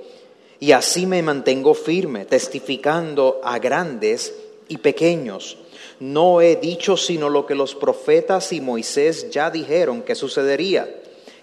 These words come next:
que el Cristo padeciera y que siendo el primero en resucitar, proclamaría la luz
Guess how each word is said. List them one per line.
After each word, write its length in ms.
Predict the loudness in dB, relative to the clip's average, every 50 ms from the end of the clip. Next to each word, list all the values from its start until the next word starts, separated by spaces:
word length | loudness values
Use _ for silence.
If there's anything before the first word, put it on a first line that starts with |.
| _
que 140 | 0 2 4
el 240 | 4 4 0 -2 -4
Cristo 720 | -2 -2 -2 -2 -4 -6 -8 -4 0 0 0 0 0 -4 -12 -18 -20 -20 -10 -2
padeciera 920 | 0 0 0 0 -2 -4 -4 -8 -4 2 6 6 6 6 6 2 0 -2 -4 -10 -16 -12 -6 -4
y 120 | -4 -2
que 200 | 2 4 4 4
siendo 640 | 4 2 -2 0 2 4 4 4 2 4 4 4
el 100 | 4 4
primero 760 | 2 -4 -2 -2 -2 0 0 0 2 2 2 0 0 -2 -2 0
en 220 | 2 2 4 2 2
resucitar, 920 | 2 2 2 2 0 -4 -2 -2 -4 -2 0 0 2 2 0 -2 -6 -10 -18 -20 -20 -20 -20 -20 _ -4
proclamaría 920 | 2 2 2 4 4 4 4 6 4 4 2 0 0 0 2 4 4 4 6
la 120 | 4 4
luz 460 | 4 2 0 -2 -4 -4 -6 -8 -10